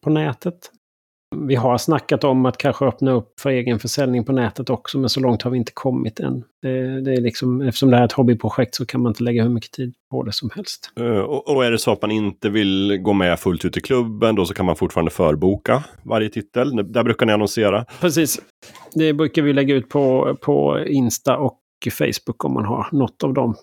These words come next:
Speaker 1: eh, på någon av de plattformarna, så brukar vi ju, eh, alltid lägga ut att nu kan man förboka den här boken och samtidigt kan man, om man vill, gå med som prenumerant också. Men det behöver man inte, utan det räcker med, det går jättebra att bara förboka en bok i taget.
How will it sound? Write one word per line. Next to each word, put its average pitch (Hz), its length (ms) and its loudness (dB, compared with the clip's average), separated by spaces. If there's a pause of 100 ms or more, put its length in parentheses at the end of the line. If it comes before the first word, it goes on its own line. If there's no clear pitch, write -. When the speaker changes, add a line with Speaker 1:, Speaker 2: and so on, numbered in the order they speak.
(360)
Speaker 1:
eh, 120 80 0
på 131 120 -2
någon 120 180 2
av 120 80 2
de 120 140 2
plattformarna, 170 640 0
så 156 220 -2
brukar 143 300 0
vi 139 80 2
ju, 135 500 0
eh, 131 40 -4 (440)
alltid 123 500 2 (420)
lägga 135 240 2
ut 123 180 0
att 139 80 4
nu 151 120 2
kan 156 140 0
man 143 80 2
förboka 131 440 0
den 131 100 4
här 190 120 2
boken 185 480 0
och 170 280 2
samtidigt 131 720 0
kan 143 140 2
man, 131 140 4
om 127 120 4
man 127 140 2
vill, 110 220 0
gå 123 80 -2
med 110 180 2
som 127 160 -2
prenumerant 120 520 -2
också. 135 220 -6
Men 170 100 4
det 202 60 2
behöver 139 380 2
man 135 160 4
inte, 127 180 -2
utan 123 220 -2
det 123 60 2
räcker 127 240 0
med, 120 300 -2
det 131 80 0
går 127 280 0
jättebra 117 320 0
att 113 100 -6
bara 127 180 0
förboka 120 500 -2
en 120 200 0
bok 113 240 -6
i 117 60 -6
taget. 165 520 0